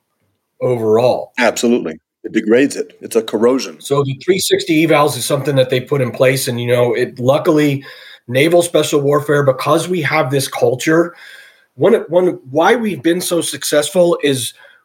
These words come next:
Speaker 1: we're always, we're always debriefing what we did, right? You remember you, you, you could do a training run for immediate action drills,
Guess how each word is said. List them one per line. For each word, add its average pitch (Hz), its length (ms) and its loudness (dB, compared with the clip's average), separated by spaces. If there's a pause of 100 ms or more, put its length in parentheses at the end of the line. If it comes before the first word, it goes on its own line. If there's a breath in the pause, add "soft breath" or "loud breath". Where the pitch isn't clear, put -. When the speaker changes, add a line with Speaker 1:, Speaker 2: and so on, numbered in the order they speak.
Speaker 1:
we're 147 240 2
always, 156 380 2 (180)
we're 143 220 0
always 160 320 2
debriefing 151 580 0
what 131 160 0
we 113 100 -8
did, 92 260 -10 (500)
right? 131 340 0
You 170 100 -2
remember 147 280 2
you, 135 420 -4
you, 139 320 -4
you 156 180 -8
could 165 160 -2
do 147 380 2
a 117 80 0
training 175 480 2
run 151 320 2
for 139 140 -4
immediate 147 400 2
action 143 380 0
drills, 131 580 0